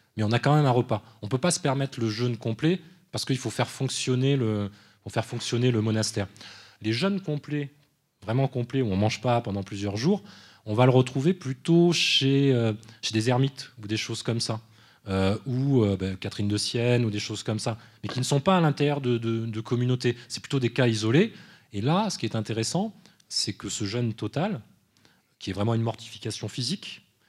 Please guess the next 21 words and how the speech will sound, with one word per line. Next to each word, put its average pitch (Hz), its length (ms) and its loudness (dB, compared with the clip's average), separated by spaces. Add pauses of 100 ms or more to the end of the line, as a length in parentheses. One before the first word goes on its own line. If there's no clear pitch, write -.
(360)
va 131 420 4
conduire 151 500 2
à 120 380 2 (240)
développer 120 400 4
une 160 80 6
sorte 147 180 2
de - 60 2
modèle 131 320 6
de 120 80 2
sainteté. 123 520 -2 (580)
Au 101 80 -10
dix-septième, 123 440 0
dix-huitième 107 420 -6
siècle, 165 280 0
sur - 160 -4
les 101 60 -2
modèles 120 300 2
de 113 80 2
sainteté, 110 480 -2
c'est, 127 360 0
euh, 95 80 -4